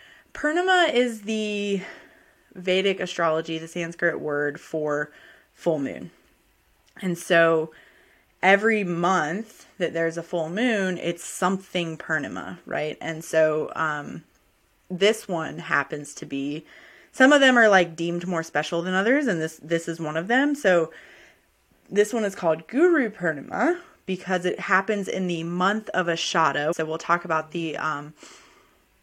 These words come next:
the nakshatra that, where this is happening is Purva Ashada. And so the lunar month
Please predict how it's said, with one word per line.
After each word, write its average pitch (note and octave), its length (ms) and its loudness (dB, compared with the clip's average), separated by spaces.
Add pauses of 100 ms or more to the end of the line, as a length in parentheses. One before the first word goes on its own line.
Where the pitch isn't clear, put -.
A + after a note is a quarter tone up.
(840)
the F#3 100 -2
nakshatra G3 840 4
that, F#3 260 0
where E3+ 160 4
this F3 180 -4
is E3+ 120 -8
happening F#3+ 440 0
is F#3 140 -6
Purva F3 400 4
Ashada. G3 560 4 (360)
And F3+ 160 -2
so F#3 200 2
the F3 140 2
lunar C#4 500 4
month F#3 520 -2